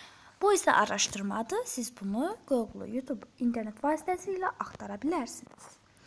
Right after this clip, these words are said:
Dil qaydaları, yeddinci çalışma, altından xətt çəkilmiş sözü tərkibinə görə təhlil edin. Burada uşaqlar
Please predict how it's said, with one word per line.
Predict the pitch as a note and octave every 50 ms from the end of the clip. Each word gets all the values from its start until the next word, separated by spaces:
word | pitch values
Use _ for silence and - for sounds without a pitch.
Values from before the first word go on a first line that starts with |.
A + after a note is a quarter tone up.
| - - - - - _ _ - _ -
Dil | G4+ A4 A4+ G#4+
qaydaları, | G#4+ G4+ F4 D4+ C4+ C4 A#3+ A3+ A3 G#3+ G#3 G#3+ G#3+ A#3 A#3+ B3
yeddinci | - D4+ D#4+ D#4 - D#4+ C#4 C4 B3 -
çalışma, | - - A#3+ A3 G#3+ G#3+ - - B3 A#3 A3 G#3+ - - - _ - -
altından | C4+ D#4 D4+ C#4+ - C4+ B3 A3+ G#3+
xətt | G#3+ - - G#3+ G#3+ G#3+ -
çəkilmiş | A#3+ A#3+ - - E4+ G4 B4+ C#5+ -
sözü | - - F#4+ F4 D#4+ E4 D4+ - - - - - - - -
tərkibinə | D4 B3 A3+ A#3 - - G3+ - A3+ A#3+ E4
görə | - A4+ G#4+ G4 F#4+ F#4 F#4 F#4 -
təhlil | - F#4 D4+ A3+ G3+ G#3 G#3 - -
edin. | - - - - - - - - - - - - -
Burada | - - - A4+
uşaqlar | A#4 - F#4 D#4 B3+ A3+ -